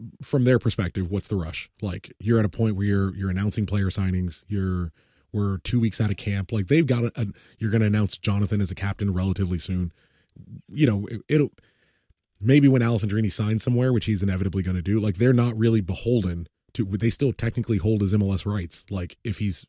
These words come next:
still going in Major League Soccer, we're still gonna get something out of it.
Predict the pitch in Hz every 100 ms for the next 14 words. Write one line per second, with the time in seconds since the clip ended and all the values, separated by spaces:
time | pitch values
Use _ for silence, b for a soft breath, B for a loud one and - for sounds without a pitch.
0 | 120 - 131 104 104 104 98 95 90 92
1 | 95 107 - 87 92 101 90 87 90 -
2 | 85 90 98 87 95